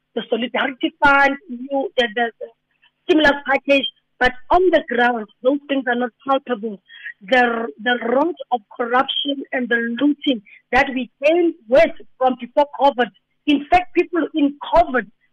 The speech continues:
all they are seeing is a, is a time to line their pockets. But the people continue to actually suffer. And the nurse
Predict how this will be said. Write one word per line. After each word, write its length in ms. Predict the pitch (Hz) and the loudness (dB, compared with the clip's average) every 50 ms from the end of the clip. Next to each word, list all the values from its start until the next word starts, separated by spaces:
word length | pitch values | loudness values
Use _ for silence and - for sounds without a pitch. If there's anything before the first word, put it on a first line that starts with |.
| _ | _
all 180 | - 277 285 285 | 0 2 2 4
they 80 | - 254 | 4 2
are 120 | 233 226 - _ _ - | 2 0 -2 _ _ -2
seeing 400 | 311 294 254 240 226 214 208 - _ _ _ _ | -2 0 0 0 -2 -6 -8 -12 _ _ _ _
is 160 | - 226 202 214 | -10 -8 -4 -4
a, 380 | 226 214 - - - - 262 | -4 -6 -6 -10 -6 -2 -2
is 60 | 240 - | -2 -2
a 80 | 233 226 - 247 269 | -4 -6 -4 -2 -2
time 140 | 277 269 - | 0 0 -2
to 80 | 269 | -4
line 260 | 247 220 226 240 247 247 | -4 -4 -2 -2 -2 0
their 140 | 247 226 - - | -2 -2 -4 -6
pockets. 340 | 247 247 - - 240 214 - _ - - - - - | -10 -8 -6 -6 -6 -6 -8 _ -18 -18 -8 0 2
But 120 | 240 - - | 2 2 2
the 100 | - 226 214 - - _ - - | 0 -4 -4 -6 -10 _ 0 4
people 400 | 339 370 370 - 359 311 254 240 226 - _ - _ _ _ - | 6 6 6 4 4 2 2 2 2 -2 _ -20 _ _ _ -6
continue 880 | - 269 254 240 - - _ _ - 294 302 311 302 285 262 240 240 240 | -4 -2 -2 -2 -4 -10 _ _ -2 2 4 4 6 4 4 2 -2 -6
to 220 | 233 _ - - 427 - | -8 _ -10 -12 -8 -4
actually 460 | - 247 247 - - 254 240 233 233 - - 254 | -4 -4 -4 -4 -4 -4 -4 -4 -6 -6 -2 0
suffer. 320 | 240 233 233 - 247 247 - _ _ _ - | 0 0 0 0 -2 -2 -4 _ _ _ -2
And 200 | 285 269 262 - | 0 0 2 2
the 80 | 269 262 | 2 4
nurse 160 | 269 294 370 | 4 4 4